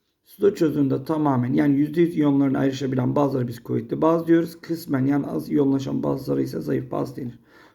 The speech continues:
Kuvvetli bazlara örnek özellik bir A grubundaki lityum, sodyum, potasyum gibi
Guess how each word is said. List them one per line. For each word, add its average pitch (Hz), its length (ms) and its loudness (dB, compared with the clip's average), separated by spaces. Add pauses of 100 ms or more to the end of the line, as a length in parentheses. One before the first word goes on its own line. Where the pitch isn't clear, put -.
Kuvvetli 175 360 4
bazlara 147 320 2
örnek 147 280 2
özellik 156 460 0
bir 160 80 4
A 160 160 6
grubundaki 135 480 -4
lityum, 143 280 -4
sodyum, 131 440 -4
potasyum 131 580 0
gibi 123 360 0